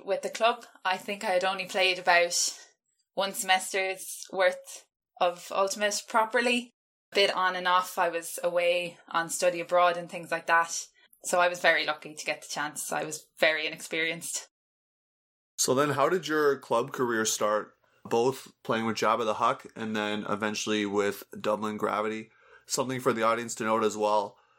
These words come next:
Speaker 2: for those not in the European portion of the audience, as we were talking off air, Sarah, Ultimate is different there where mixed and open and women's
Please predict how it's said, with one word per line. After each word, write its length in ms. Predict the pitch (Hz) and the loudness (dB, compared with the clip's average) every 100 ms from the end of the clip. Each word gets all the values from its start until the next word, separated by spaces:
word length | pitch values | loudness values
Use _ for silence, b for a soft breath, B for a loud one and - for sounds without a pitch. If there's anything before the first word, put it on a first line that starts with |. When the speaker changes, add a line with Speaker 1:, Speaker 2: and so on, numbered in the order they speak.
| - | -8
Speaker 2:
for 100 | 117 | -2
those 240 | 104 104 | 0 0
not 200 | 107 107 | 0 0
in 80 | 104 | -2
the 80 | 104 | -4
European 680 | 101 110 104 120 117 117 104 | 0 0 0 -2 -2 -2 -2
portion 380 | - 107 - | -2 -2 -2
of 60 | 104 | -2
the 80 | 107 | 0
audience, 600 | 101 104 101 101 - - b b - | 2 2 -2 -4 -4 -6 b b -6
as 200 | 87 98 | -4 -2
we 100 | 107 | -2
were 180 | 104 107 | 0 0
talking 380 | - 110 110 107 | 2 -2 -2 -4
off 200 | 104 107 | -2 0
air, 180 | 107 | 0
Sarah, 360 | 104 113 107 104 b b b b _ _ _ | 2 0 0 -2 b b b b _ _ _
Ultimate 440 | - 123 127 127 120 | -2 -2 0 0 2
is 240 | 110 101 | 0 -2
different 400 | 98 123 123 113 | 0 0 0 0
there 240 | 110 110 107 | 2 2 2
where 380 | 107 107 107 | 4 4 4
mixed 440 | 98 110 120 - - | 0 -2 -2 -2 -4
and 200 | 110 104 | -2 0
open 260 | 110 110 | 2 2
and 100 | 107 | 0
women's 440 | 104 107 104 104 | 0 0 0 -2